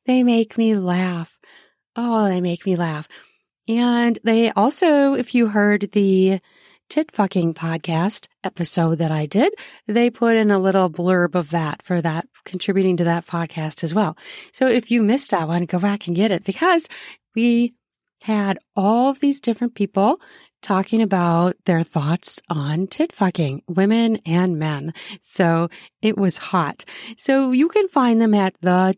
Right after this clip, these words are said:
T and A Pod on Instagram. And their podcast is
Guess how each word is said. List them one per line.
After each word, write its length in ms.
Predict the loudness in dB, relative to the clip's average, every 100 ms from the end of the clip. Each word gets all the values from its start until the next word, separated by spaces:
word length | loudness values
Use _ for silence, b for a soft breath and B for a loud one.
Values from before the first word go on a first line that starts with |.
| -4
T 500 | -2 0 2 0 -2
and 360 | -2 0 0 -4 _
A 360 | 0 2 0
Pod 680 | -2 -10 -6 -4 -2 -2 -4 -8 _ _ _ -4
on 300 | 0 2 0
Instagram. 720 | -2 -2 -4 -2 -2 0 -2 -4 b b b b _
And 540 | 0 2 2 2 -2 B B B
their 240 | -2 0 0
podcast 920 | -6 -6 -4 -2 0 0 0 -4 -14 _
is 580 | 0 2 2 2 -2